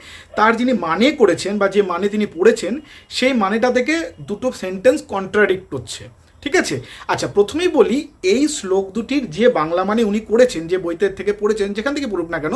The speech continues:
সেই বাংলা মানেটা কিন্তু ঠিক আছে, ভুল নেই। এবার যেহেতু বাংলা মানে দুটো ভুল নেই,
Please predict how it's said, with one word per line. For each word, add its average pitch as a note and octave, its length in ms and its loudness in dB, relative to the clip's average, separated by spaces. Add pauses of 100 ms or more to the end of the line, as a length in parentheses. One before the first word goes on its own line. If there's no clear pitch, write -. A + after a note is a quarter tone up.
(540)
সেই - 180 4
বাংলা G#3+ 280 4
মানেটা A#3 260 4
কিন্তু C#4 320 0
ঠিক C#4+ 340 4
আছে, C#3 260 -4 (460)
ভুল C#4 360 8
নেই। A#2+ 180 -2 (440)
এবার F#3+ 260 4
যেহেতু D4+ 600 0
বাংলা A#3 360 2
মানে B3+ 200 2
দুটো B3+ 200 -4
ভুল B3 420 4
নেই, A3+ 300 6